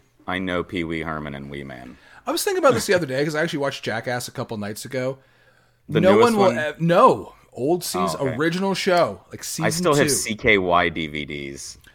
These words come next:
Speaker 2: No one will ever tell. Like, and here's the thing: they even put the disclaimer in the beginning of that show where it's like, "This show was created in time with different, different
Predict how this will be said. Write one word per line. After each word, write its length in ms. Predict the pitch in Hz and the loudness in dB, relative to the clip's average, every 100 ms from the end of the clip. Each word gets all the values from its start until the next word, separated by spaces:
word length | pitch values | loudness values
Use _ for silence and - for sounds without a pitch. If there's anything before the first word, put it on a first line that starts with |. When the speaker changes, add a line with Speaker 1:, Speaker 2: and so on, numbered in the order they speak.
| _ | _
Speaker 2:
No 200 | 127 156 | -8 -2
one 160 | 185 185 | 0 0
will 100 | 170 | 0
ever 280 | 147 147 143 | 0 -2 -2
tell. 200 | 151 127 | -4 -6
Like, 220 | 147 131 | -8 -6
and 140 | 165 | -6
here's 240 | 170 233 220 | -2 -2 -2
the 80 | 180 | -6
thing: 180 | 151 | -6
they 80 | 127 | -6
even 260 | 123 175 196 | -6 -4 -2
put 120 | 196 | -4
the 80 | 156 | -6
disclaimer 460 | 143 - 123 120 | -12 -10 -8 -8
in 60 | 123 | -8
the 40 | |
beginning 380 | 104 98 95 101 | -8 -10 -12 -12
of 40 | 98 | -12
that 140 | 95 | -14
show 320 | - 92 85 | -14 -16 -14
where 160 | 90 87 | -16 -16
it's 80 | - | -20
like, 140 | 85 | -18
"This 100 | 110 | -12
show 200 | - 127 | -8 -8
was 120 | 110 | -8
created 560 | - - 113 107 107 104 | -14 -10 -8 -8 -10 -12
in 140 | 107 | -12
time 440 | 101 - 98 98 95 | -12 -12 -12 -12 -16
with 140 | 90 - _ | -18 -20 _
different, 260 | - - - _ _ | -16 -16 -16 _ _
different 480 | 113 - - 120 | -16 -12 -8 -8